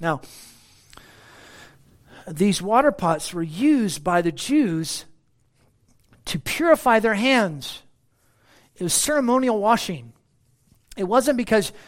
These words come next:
you have to wash your hands, you know, because you, you were around dirt every day. Well, n-, not that that didn't happen too, but it was ceremonial. And this water represented old Jewish law,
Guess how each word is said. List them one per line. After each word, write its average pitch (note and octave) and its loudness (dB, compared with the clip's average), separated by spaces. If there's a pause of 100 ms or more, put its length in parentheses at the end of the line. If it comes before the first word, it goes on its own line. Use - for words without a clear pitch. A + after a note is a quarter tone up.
(140)
you G3 -4
have F3 -2
to B3+ -4
wash A3 0
your B3+ -2
hands, G3+ 0
you F#3+ -4
know, F#3 -4
because F3 -4
you, F#3 -4
you E3+ -10
were E3+ -8
around E3 -8
dirt D#3+ -2
every E3 -4
day. C#3 -4
Well, F#3 -4
n-, F3 -4
not F#3+ 0
that D#3 -2
that D#3 -2
didn't B2 -8
happen C3 -6
too, B2+ -10 (200)
but - -4
it - -12
was E3+ -4
ceremonial. A3+ 0 (3500)
And D#3 -4
this G#3+ 2
water B3 4
represented A#3 2 (400)
old B3+ 4
Jewish A3+ -4
law, F#3+ 0